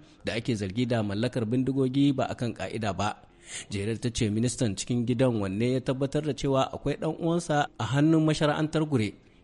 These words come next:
ya bayyana cewa bindiga ɗaya tak ce aka samu a wata motar da dangin nasa ya siye,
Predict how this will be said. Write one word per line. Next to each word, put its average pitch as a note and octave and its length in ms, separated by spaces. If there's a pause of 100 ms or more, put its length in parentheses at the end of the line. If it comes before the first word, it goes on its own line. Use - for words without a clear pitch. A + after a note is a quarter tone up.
ya A#2+ 240
bayyana B2+ 380
cewa B2 320
bindiga C3 560
ɗaya B2+ 200
tak C#3+ 200
ce B2+ 140
aka C3 260
samu D3 500
a G2+ 100
wata C3 240
motar D3 500
da G#2+ 80
dangin B2+ 500
nasa C#3+ 300
ya B2 140
siye, G#2 360